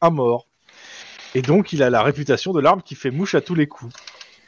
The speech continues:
Entre les mains de son, euh, donc là, c'était ce qui était passé. Et le der-, son dernier processeur était un flic pacifique, psychologue, euh, qui a préféré partir en retraite anticipée il y a deux ans.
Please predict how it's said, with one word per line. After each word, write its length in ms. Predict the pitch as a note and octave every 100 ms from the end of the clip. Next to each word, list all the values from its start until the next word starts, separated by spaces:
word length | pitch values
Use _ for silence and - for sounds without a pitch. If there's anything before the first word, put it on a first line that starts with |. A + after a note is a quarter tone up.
| _ - _ -
Entre 220 | C#3+ C#3+
les 80 | C#3+
mains 140 | E3
de 40 | E3+
son, 180 | - C3
euh, 1000 | C#3 C3+ C3 B2+ B2 A#2+ A#2+ A#2 A2+ A2
donc 240 | A#2+ A#2+ F#3
là, 160 | G3
c'était 320 | - D#3+ D#3+
ce 80 | D3
qui 60 | D3+
était 140 | D#3
passé. 300 | C#3+ C3 B2
Et 200 | A2+ A2
le 240 | A2 A2 A2
der-, 200 | C#3 C#3
son 120 | C#3
dernier 260 | D3+ F3 F3+
processeur 560 | - D3 C3+ - F3
était 220 | F3 C#3 C3
un 160 | A2+
flic 380 | - C3 D#3 D3
pacifique, 520 | F#3+ F3+ D3+ - F3
psychologue, 760 | - - - - C#3+ C3 F3+ B2+ - - - - - - - B2
euh, 40 |
qui 120 | C#3+
a 40 | C3+
préféré 380 | D#3 E3+ F#3
partir 360 | F#3 F3+ - F#3
en 140 | C3+
retraite 580 | B2+ D3+ C#3+ - - F#3 -
anticipée 540 | F3 - - D3+ G#3
il 80 | G3+
y 60 | F3
a 40 |
deux 240 | D#3 C#3
ans. 80 | A#2